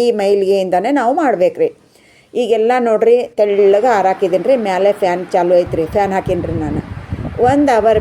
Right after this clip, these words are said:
ಬಿಟ್ಟು ನಾನು ಇದನ್ನ ಇವಾಗ ತೋರ್ಸಾಕತ್ತೀನಿ ರೀ ನಿಮಗೆ. ಇದನ್ನ ನೋಡ್ರಿ, ನಮ್ಮಮ್ಮ ಮುಂಜಾನೆ ಹಾಕಿದ್ರಂದ್ರೆ ಸಾಯಂಕಾಲ ಮಾಡ್ತಿದ್ರಿ. ಕಂಪಲ್ಸರಿ ಇದೊಂದು ಆರು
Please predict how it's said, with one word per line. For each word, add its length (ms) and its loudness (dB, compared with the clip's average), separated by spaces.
ಬಿಟ್ಟು 320 0
ನಾನು 240 -4
ಇದನ್ನ 260 0
ಇವಾಗ 220 0
ತೋರ್ಸಾಕತ್ತೀನಿ 640 -2
ರೀ 140 -6
ನಿಮಗೆ. 320 0
ಇದನ್ನ 220 0
ನೋಡ್ರಿ, 260 2
ನಮ್ಮಮ್ಮ 440 -4
ಮುಂಜಾನೆ 380 -2
ಹಾಕಿದ್ರಂದ್ರೆ 560 0
ಸಾಯಂಕಾಲ 400 0
ಮಾಡ್ತಿದ್ರಿ. 500 -2
ಕಂಪಲ್ಸರಿ 580 2
ಇದೊಂದು 260 2
ಆರು 180 2